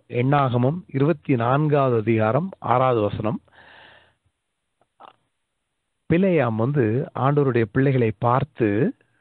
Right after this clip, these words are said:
சொல்றது பாருங்க. "அவைகள், யாக்கோபே, உன் கூடாரங்களும், இஸ்ரவேலே, உன் வாசஸ்தலங்களும் எவ்வளவு அழகானவைகள்." நம்ம ஆளுங்க tent போட்டிருக்காங்க.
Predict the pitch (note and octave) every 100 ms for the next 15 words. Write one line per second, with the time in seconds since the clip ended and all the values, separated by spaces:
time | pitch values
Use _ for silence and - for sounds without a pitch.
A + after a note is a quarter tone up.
0 | - D3 C#3 B2+ G#2 G#2 G2+ G2 C#3 -
1 | _ _ _ - _ _ _ _ _ -
2 | A#2 B2 C3 B2+ G#2 E3+ D4 _ _ _
3 | _ _ A#2 A#2 D3 - D#3 A#2+ G2+ G#2+
4 | A#3 - _ - A#2 - D3 D#3 D#3 C3+
5 | A#2 A2 C#3 B3 _ - B2 - G3+ F#3
6 | C3+ A2 A#2+ G3 - A#2+ A2 A#2+ D#3+ -
7 | D#3+ - B2 A2 G#2 A2 D#3 - A#2+ D#3
8 | F3 A3 A3+ G#3+ D#3 D3 C3 C#3+ C3+ A#2+
9 | G#2+ G2 - _ - A2+ D3 D#3 E3 E3+
10 | B2 B2+ F#3+ - F3+ G#3+ F#3+ F3+ E3 D#3
11 | C3 A#2 A2